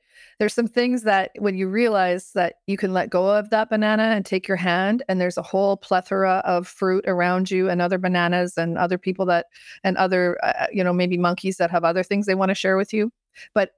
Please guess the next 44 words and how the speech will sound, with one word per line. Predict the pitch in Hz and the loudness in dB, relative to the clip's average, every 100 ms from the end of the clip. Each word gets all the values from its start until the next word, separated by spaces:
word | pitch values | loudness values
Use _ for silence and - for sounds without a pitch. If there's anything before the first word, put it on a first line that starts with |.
| - | -8
the | 190 196 185 | 0 0 0
control | - 208 - 214 202 202 226 | -2 -4 -2 -2 2 2 2
and | 202 | 0
the | 185 | -2
grip | 185 180 208 - | 0 0 0 -2
on | 196 180 | -2 2
that | 180 180 _ | 2 0 _
banana | 180 175 170 170 190 | -2 0 0 2 0
with | 180 - | -2 -4
your | 170 | -6
hand | - 170 180 196 - | -2 0 0 0 -2
and | 185 | -2
your | 165 | -2
fist | - 185 180 | -2 -2 -2
stuck | - 190 - | -2 -4 -2
in | 185 | 0
that | 170 180 | 2 0
hole | - 202 196 185 180 _ _ - | 0 0 2 2 0 _ _ -4
is | 196 - | -4 -4
truly | - 233 220 202 185 | -4 0 2 0 0
about | 185 180 180 180 - | -2 0 0 0 -2
fear, | - 170 180 180 - | -6 -2 0 0 0
and | 180 | -2
it's | - - | -2 -4
about | 180 170 - | 0 0 0
lack, | 175 170 190 196 - | 0 2 2 0 -4
and | 170 170 | -2 0
it's | 165 - | -2 -2
about | 180 170 165 | 0 2 0
having | - 185 180 175 | 0 0 0 0
a, | 165 160 - | 0 0 -2
a | 165 | -2
mindset | 170 175 180 - 185 - | 2 0 -2 -2 -2 0
of | 175 175 170 - _ _ _ _ | 0 0 0 -8 _ _ _ _
poverty. | - 190 196 185 151 - | 0 0 2 0 0 0
It's, | 170 - - | -4 -6 -6
it's | 175 185 | -2 -2
a, | 170 - | -2 -4
it's | 175 | -2
a | 175 | 0
lack | 165 175 190 | 2 2 0
mindset. | 185 165 220 - - - _ - - | -2 0 0 -2 -4 -4 _ -20 -12
So | - 208 | -2 0
by | 190 185 185 | 2 0 0